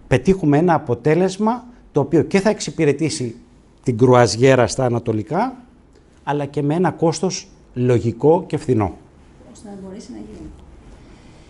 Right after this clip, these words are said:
Speaker 2: Η απλή αναλογική επιτάσσει συνεργασίες. Ε, όπως είναι τώρα τα πράγματα, με τους υπα-, με τους εφτά συνδυασμούς,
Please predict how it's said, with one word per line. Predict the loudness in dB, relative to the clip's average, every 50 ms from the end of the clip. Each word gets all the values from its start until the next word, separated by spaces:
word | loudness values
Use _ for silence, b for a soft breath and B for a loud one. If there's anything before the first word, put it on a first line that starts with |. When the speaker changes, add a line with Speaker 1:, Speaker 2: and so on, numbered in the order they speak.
| b b b -12
Speaker 2:
Η | -10 -10
απλή | -8 -8 -6 -4 -2 -2
αναλογική | -2 -4 -6 -8 -10 -10 -10
επιτάσσει | -10 -10 -8 -8 -8 -8 -8 -10
συνεργασίες. | -10 -6 -6 -6 -4 -4 -6 -6 -8 -6 -6 -6 -6 -6 -8 -12 -14 -16 -18 -20 -20 -20 -20 -20 -20 -20 -20 -20 -20 -20 -20 -20 -20 -18 -14
Ε, | -12 -10 -8 -8 -8 -10 -10 -12 -16 -10 -8
όπως | -8 -6 -6 -6 -4 -4
είναι | -4 -2
τώρα | -2 0 0 -2 -2
τα | -2 -4
πράγματα, | -6 -8 -8 -8 -8 -8 -6 -6 -4 -4 -4
με | -4 -4 -6
τους | -8 -8 -8
υπα-, | -8 -6 -4 -4 -4
με | -4 -4
τους | -4 -6 -8
εφτά | -8 -6 -4 -4
συνδυασμούς, | -2 0 0 0 2 2 0 0 0 0 0 0 -2 -2 -4 -6 -10